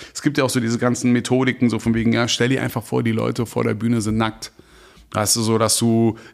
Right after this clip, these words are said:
wenig-, dass sie weniger einschüchtern sind. Äh, in Zeiten, wo die Leute aber halt irgendwie Probleme mit Dickpics haben, ist es natürlich auch wieder so ein schlimmes Beispiel wahrscheinlich. Aber grundsätzlich ist,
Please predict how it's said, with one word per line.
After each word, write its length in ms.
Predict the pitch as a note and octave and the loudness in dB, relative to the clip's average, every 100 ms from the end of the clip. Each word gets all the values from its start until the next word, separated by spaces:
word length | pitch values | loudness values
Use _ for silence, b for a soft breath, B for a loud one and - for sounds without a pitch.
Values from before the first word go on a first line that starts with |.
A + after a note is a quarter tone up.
| B | B
wenig-, 340 | A2 C3 C3 | 0 2 2
dass 220 | B2 A#2 | 2 0
sie 100 | B2 | 2
weniger 320 | A2+ A#2+ A2+ A2 | 4 4 2 0
einschüchtern 680 | A#2 A#2+ A#2+ A2+ A2+ G2+ | 0 0 0 0 0 0
sind. 360 | G2 A2 G2 - _ B B B B | 0 -2 -2 -8 _ B B B B
Äh, 240 | A2+ A2 | -2 0
in 100 | A2+ | 0
Zeiten, 280 | A2 A#2 A#2+ | -2 -2 0
wo 60 | A#2 | 2
die 60 | |
Leute 280 | A2+ A2+ A2+ | 4 2 2
aber 140 | A2 A2 | 0 0
halt 100 | G#2+ | 0
irgendwie 180 | A2 G#2 | -4 -4
Probleme 340 | - A2+ A2 | 0 2 4
mit 160 | A2 A2+ | 2 0
Dickpics 340 | B2 B2 - | -2 -2 0
haben, 220 | G#2+ G#2+ | 0 0
ist 100 | B2 | -2
es 80 | A#2 | 0
natürlich 380 | A#2+ - A2 A2+ | 0 0 -2 -4
auch 100 | - | -4
wieder 160 | A2 | -6
so 80 | G2+ | -4
ein 60 | G#2+ | -4
schlimmes 320 | - A2 G#2 | -2 0 0
Beispiel 360 | G2+ A2 - G#2+ | -2 -2 -2 -2
wahrscheinlich. 520 | G#2 G#2+ G#2 G#2+ - B B B B | -2 -2 -2 -4 -8 B B B B
Aber 160 | B2+ B2+ | -2 2
grundsätzlich 680 | D3 F3 D3+ C#3+ C#3 B2+ | 2 2 0 0 -2 -2
ist, 340 | C#3 A#2+ A#2+ | -2 -2 -4